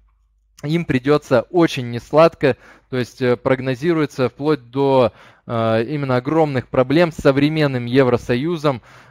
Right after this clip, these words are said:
Э, и то, что было в девяностых годах, э, в России, это может произ-, произойти, соответственно,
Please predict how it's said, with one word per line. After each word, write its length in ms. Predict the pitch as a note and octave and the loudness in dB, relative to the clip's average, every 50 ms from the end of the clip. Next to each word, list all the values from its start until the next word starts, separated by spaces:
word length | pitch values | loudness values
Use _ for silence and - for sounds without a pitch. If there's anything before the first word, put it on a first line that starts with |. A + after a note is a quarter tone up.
| _ - | _ -10
Э, 300 | - A2+ A2+ A2 A2+ A2+ | -6 -4 -2 0 0 0
и 720 | A2+ A#2+ B2 B2+ B2+ B2+ B2+ B2 B2 B2 A#2+ A#2 A2+ A2 - _ | 0 0 0 0 0 0 0 2 2 4 4 4 2 2 0 _
то, 140 | - D3+ D3 | -4 -4 -4
что 340 | - - - C#3+ C3 B2+ A#2 | -4 -4 -4 -2 -2 -2 -2
было 360 | A2 A2+ B2+ C#3+ C3 A#2+ A2+ | -4 -4 -4 -2 0 0 -2
в 120 | G2+ A2 | -2 -4
девяностых 640 | A2 A#2+ C#3 B2+ C#3+ D3 E3 F#3+ F#3 - - D#3 C#3 | -4 -2 -2 0 0 -2 -2 -2 -2 -2 -2 -4 0
годах, 440 | C3+ D3 C#3+ C#3 C#3+ C#3+ B2+ - - | 2 2 4 4 4 4 4 2 0
э, 160 | C3 B2 A#2+ | 0 2 2
в 100 | A#2+ A#2 | 2 0
России, 400 | B2 C3 - - - C#3+ B2+ A#2 | 0 -2 -2 -4 -4 -4 -2 0
это 260 | A2+ C3 D3 - D#3+ C#3 | 0 0 0 0 -2 -4
может 300 | A#2+ A#2 B2+ C#3 B2+ A#2+ A#2 _ | -4 -6 -8 -8 -8 -10 -10 _
произ-, 340 | - B2 A#2+ A#2 G#2+ A2+ A2+ | -4 -4 -4 -4 -6 -8 -10
произойти, 520 | - - C3 B2 A#2 B2 A#2+ - D3+ D3 | -6 -4 -4 -2 -2 -4 -6 -6 -6 -8
соответственно, 640 | - - B2+ A2 - A#2+ B2+ B2+ - - B2 A#2 G#2 | -6 -4 -4 -4 -4 -4 -6 -6 -6 -8 -8 -6 -6